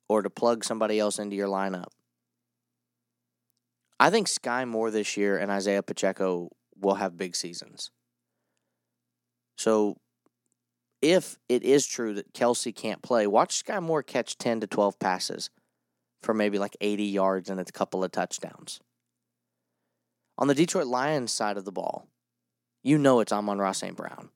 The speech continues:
There's just, there's no doubt it's Amon-Ra Saint Brown. Dude catches everything. And I think sneakily Jahmyr Gibbs could have a decent game. But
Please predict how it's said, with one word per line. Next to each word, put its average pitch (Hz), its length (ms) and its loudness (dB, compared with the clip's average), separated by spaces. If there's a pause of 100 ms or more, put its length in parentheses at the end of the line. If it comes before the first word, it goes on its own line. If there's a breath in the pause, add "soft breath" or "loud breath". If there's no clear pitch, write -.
(100)
There's 113 140 2
just, - 280 -6
there's - 240 -12
no 113 220 -6
doubt - 380 -6
it's - 100 -8
Amon-Ra 95 420 -2
Saint - 340 -6
Brown. 92 300 -4 (440)
Dude 110 180 -2
catches 104 340 -2 (200)
everything. 92 420 -6 (3750)
And 104 160 -6
I 110 140 -2
think 110 300 -2
sneakily 95 560 -6
Jahmyr 95 380 -6
Gibbs 92 280 -6
could 87 160 -6
have 92 220 -6
a 90 40 -6
decent 90 360 -8
game. - 300 -16 (2000)
But 113 320 6